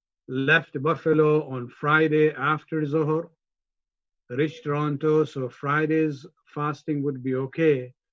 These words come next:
Then they s-, stayed on Saturday entire day. On that day, they cannot fast because they are traveling. Then on Sunday, they go back to Buffalo and reach there before Zohar. Their fasting of that Sunday would be fine.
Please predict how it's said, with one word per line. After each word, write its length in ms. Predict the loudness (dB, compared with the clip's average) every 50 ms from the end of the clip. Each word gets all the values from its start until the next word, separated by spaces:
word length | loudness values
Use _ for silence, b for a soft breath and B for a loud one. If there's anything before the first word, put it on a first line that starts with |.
| _ _ _ _ _ _ _
Then 320 | -6 -2 0 2 2 2 2
they 120 | 2 0
s-, 280 | 0 -2 -4 -14 -20 -20 _ _ _ _
stayed 600 | -20 -20 -20 _ 0 2 4 4 4 4 2 2 2
on 200 | 0 -2 -4 -4
Saturday 580 | -6 -8 -6 -6 -2 -2 -2 0 0 0 0
entire 440 | 0 -4 -4 -2 0 0 0 0 0
day. 400 | 2 2 2 2 2 -2 -6 -8 -16 _ _ _ _ _ _ _ _ _
On 240 | -16 -14 -14 -10 -6
that 280 | -2 -2 -2 -2 -4 -2
day, 260 | 2 2 4 4 4
they 180 | 2 2 0 -2
cannot 380 | -4 -8 -8 -8 -8 -10 -12 -14 _
fast 140 | _ -20 -20 _ _ _ _ _ _ _ _ _ _ _
because 160 | -18 -16 -14
they 80 | -12 -12
are 80 | -12 -12 -12
traveling. 280 | -14 -12 -12 -14 -16 _ _ _ _ _ _ _ _ _ _ _ _ _ _ _ _ _ _ _
Then 220 | -4 0 2 2
on 180 | 4 2 2 -2
Sunday, 500 | -4 0 2 2 2 4 2 2 2 2
they 200 | 4 2 2 4
go 220 | 4 4 2 2
back 340 | 2 2 0 0 0 -2 _
to 80 | -8 -6
Buffalo 500 | -4 -4 -6 -4 -4 -2 0 0 0 0
and 160 | 0 -2 -2
reach 260 | -2 -4 -6 -6 -8 -6
there 240 | -4 -2 -2 -2 -4
before 500 | -6 -8 -6 -4 -2 0 0 0 0 0
Zohar. 400 | 0 -2 -2 -2 -2 -4 -6 -8 -14 _ _ _ _ _ _ _ _ _ _ _ _ _
Their 320 | -8 -2 0 0 0 -2 -6 _ _ _ _ _ _
fasting 460 | -4 -2 -2 -2 -4 -4 _ -2 -2 -2
of 140 | -4 -6 -6
that 180 | -6 -8 -8
Sunday 440 | -10 _ -6 -4 -2 0 0 0 0
would 200 | 0 -2 -6 -8
be 100 | -12 -14
fine. 320 | -14 _ -20 -20 -20 -20